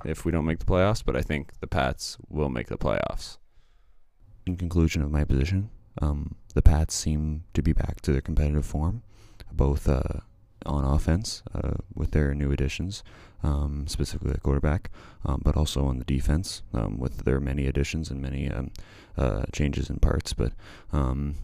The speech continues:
it still manages to be a competitive team overall. Um, definitely way earlier than I thought. Um, s-, you know, as a realistic fan, I thought, uh, at least three years to five years would be when we get back to this point, but that's how it is. Um,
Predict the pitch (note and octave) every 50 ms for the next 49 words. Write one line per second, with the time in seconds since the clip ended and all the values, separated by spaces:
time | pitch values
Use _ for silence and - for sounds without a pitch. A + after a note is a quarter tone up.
0 | - - - - - - C#2+ C2+ C2+ C2+ C2+ - D#2 D2+ C#2+ C2+ C#2 C2 - -
1 | - - - - D2 C2+ C2+ C2 - - - - - C2+ G#1 - - C2+ - B1+
2 | B1+ A#1+ - - - - C#2 C2 C2+ C2+ C#2 C2 C2+ C2+ C#2+ - - - - -
3 | - - - - - - - - - - D#2+ D#2 D2 C#2+ D2 D2 D2 D#2 D2+ -
4 | - - E2 C#2+ - C#2+ C#2+ - - D2 D#2 D2+ D2 D2 D2 D2+ C#2 C#2 D2 D2+
5 | - D#2+ D#2 G2 G#2+ - - - _ _ - D2+ D2 C#2+ C#2+ C#2 C#2 C#2+ C#2 C#2
6 | C#2+ - - - - - - - - - - - - - - E2+ E2 - - -
7 | - - D#2+ D#2 D2+ C#2 C#2 C2+ - - D#2+ D2+ C2+ - D2+ - - - - -
8 | C#2 C#2 C#2+ C#2+ C#2+ - C#2+ C#2 C#2 C#2 C#2+ C#2 C#2 D2 - - - - - D#2
9 | D2 - - - - D#2+ D2+ C#2+ C#2+ C#2+ D2 D#2 F#2+ - - - - - - -
10 | - - - - C2+ C#2+ C#2 C#2 D2 D2+ D#2 D#2+ D#2 D#2+ D2 C#2+ C#2 D2+ D2+ D2
11 | D2+ - - - - D2 C#2 C#2+ D2 - D2 - - C2+ D2+ - - D2 C#2+ -
12 | - - D2+ E2+ E2+ - - - - - - - - - - - - - - -
13 | - - - - - - C2+ C2+ - D2+ D#2 - - - - - - - - -
14 | - D2+ D2+ C#2+ C#2+ C#2+ D2 D2 D2+ D2+